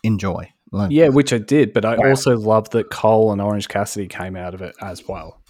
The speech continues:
Speaker 2: which they've been doing. They, I mean, they have been building their story for three or four weeks, so, um,
Speaker 1: Yeah.
Speaker 2: I'm probably being a little harsh on T K there, but, I mean, I just love Orange Cassidy so much, and so does the, I mean, this crowd popped probably the hardest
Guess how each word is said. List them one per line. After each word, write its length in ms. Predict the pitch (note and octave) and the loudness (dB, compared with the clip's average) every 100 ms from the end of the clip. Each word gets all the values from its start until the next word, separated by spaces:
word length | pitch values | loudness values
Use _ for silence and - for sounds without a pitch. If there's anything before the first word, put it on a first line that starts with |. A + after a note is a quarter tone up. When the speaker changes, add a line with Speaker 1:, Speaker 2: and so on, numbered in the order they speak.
| - | -12
Speaker 2:
which 200 | A#2 - | -8 0
they've 160 | B2 | 2
been 180 | F3+ F3 | 4 4
doing. 280 | G#3 G3+ A#2 | 4 4 4
They, 120 | C3 | 2
I 120 | C3+ | 4
mean, 140 | C#3+ C3+ | 2 2
they 100 | C#3 | 2
have 160 | D#3 | 2
been 140 | C#3 A#2+ | 0 0
building 240 | B2 A2+ | 0 -2
their 100 | G#2 | -4
story 240 | - A2+ G2+ | -4 -4 -4
for 80 | |
three 200 | - G2+ | -4 -6
or 40 | F#2+ | -6
four 160 | - | -8
weeks, 260 | E2+ - - | -12 -12 -8
so, 320 | G#2+ G2 F2+ - _ - | -4 -4 -8 -14 _ -4
um, 80 | |
Speaker 1:
Yeah. 140 | F3+ F#4 | 0 0
Speaker 2:
I'm 120 | G#2+ | -2
probably 240 | - A2 G#2 | -2 0 0
being 180 | G2 | -2
a 60 | F#2+ | -2
little 180 | F#2 F2+ | -2 -2
harsh 320 | F#2 F2+ - | -2 -2 -4
on 80 | F#2 | -8
T 200 | - F2 | -8 -10
K 200 | - F2 | -8 -12
there, 200 | F2+ E2+ | -10 -14
but, 160 | F2+ E2+ C#2+ - - - - - _ _ - | -14 -16 -16 -20 -20 -20 -20 -20 _ _ -4
I 20 | |
mean, 100 | D3 C3+ | 0 2
I 40 | |
just 260 | C#3 E3 C#3 | 2 -2 0
love 280 | C3 B2+ | 4 4
Orange 240 | B2 A#2 - | 4 0 -2
Cassidy 320 | A2+ - G#2 | -2 -2 -6
so 200 | - G#2 | -8 -6
much, 240 | G#2 F#2 | -6 -6
and 80 | B2+ | -6
so 140 | - D3+ | 0 0
does 220 | D3 C3+ | 0 -4
the, 100 | B2 C3 C3+ | -6 -8 -6
I 60 | C3+ | -2
mean, 180 | C3 C3 | 0 2
this 160 | D3+ | 0
crowd 560 | - - B2+ B2 G#2+ - | -2 0 2 2 0 -4
popped 420 | - A#2+ - - | 0 0 -2 -10
probably 440 | C3 A#2 A2+ A2+ | -6 -6 -4 -6
the 100 | G#2+ | -6
hardest 800 | G2 B2+ A#2+ C3 G2 - - - | -4 0 0 0 -2 -6 -12 -16